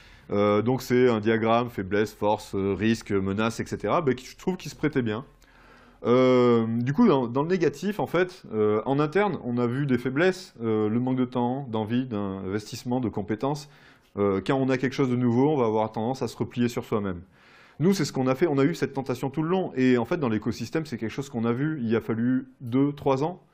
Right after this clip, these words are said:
pour que les gens, du coup, se dis-, se décident à s'ouvrir, en fait, finalement, à ces nouvelles fonctionnalités. La première réaction qui est normale, en fait, c'est de se replier sur soi et de se dire, «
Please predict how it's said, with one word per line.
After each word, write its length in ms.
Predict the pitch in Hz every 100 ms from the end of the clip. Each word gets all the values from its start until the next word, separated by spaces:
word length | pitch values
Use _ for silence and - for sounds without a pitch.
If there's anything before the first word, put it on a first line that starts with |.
| _ _ _
pour 120 | - -
que 80 |
les 120 | 117 120
gens, 140 | 151
du 120 | 131
coup, 100 | 135
se 160 | 147 113
dis-, 400 | 113 131 117 117 -
se 160 | -
décident 320 | 107 107 147
à 20 | 95
s'ouvrir, 460 | - 110 131 113
en 60 | 92
fait, 180 | 98 -
finalement, 420 | 104 104 104 101
à 40 |
ces 140 | - 101
nouvelles 280 | 104 110
fonctionnalités. 720 | 107 101 107 107 104 151 180 180 - -
La 120 | 107
première 380 | - 151 147 143
réaction 520 | 131 120 120 - 139
qui 120 | -
est 40 | 101
normale, 480 | 107 107 113 160 120
en 40 |
fait, 180 | 143 147
c'est 100 | 104
de 40 |
se 120 | -
replier 360 | 113 110 - 117
sur 180 | - 101
soi 140 | 143
et 40 | 147
de 40 |
se 80 | 110
dire, « 160 | 117